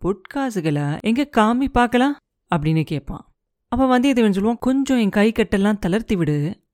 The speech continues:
அரைக்கச்சில வச்சிருக்கேன், எடுத்து காட்டுறேன்" அப்படின்னு சொல்லுவான் வந்தியத்தேவன். "மறுபடியும் உன் வேலை மட்டும் காட்டாத" அப்படின்னு சொல்லிக்கிட்டே அந்த காவலன் கீழே குனிஞ்சு அவன் கட்டை கொஞ்சம் தளர்த்தி விடுவான்.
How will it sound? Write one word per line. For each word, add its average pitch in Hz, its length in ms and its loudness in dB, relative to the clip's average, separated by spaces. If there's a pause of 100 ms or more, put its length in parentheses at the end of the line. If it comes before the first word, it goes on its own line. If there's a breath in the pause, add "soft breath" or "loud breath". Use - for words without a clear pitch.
(100)
அரைக்கச்சில 208 580 -2
வச்சிருக்கேன், 156 480 -4
எடுத்து 220 320 -2
காட்டுறேன்" 151 440 -4
அப்படின்னு 143 260 -6
சொல்லுவான் 143 260 -6
வந்தியத்தேவன். 139 560 -10 (420 soft breath)
"மறுபடியும் 202 680 0
உன் 196 140 2
வேலை 190 340 2
மட்டும் 220 380 -2
காட்டாத" 220 800 0 (100)
அப்படின்னு 185 260 0
சொல்லிக்கிட்டே 202 580 0
அந்த 208 160 0
காவலன் 180 420 -2
கீழே 196 260 -2
குனிஞ்சு 170 480 0
அவன் 165 200 -2
கட்டை 196 340 -2
கொஞ்சம் 190 440 0
தளர்த்தி 165 360 -4
விடுவான். - 380 -8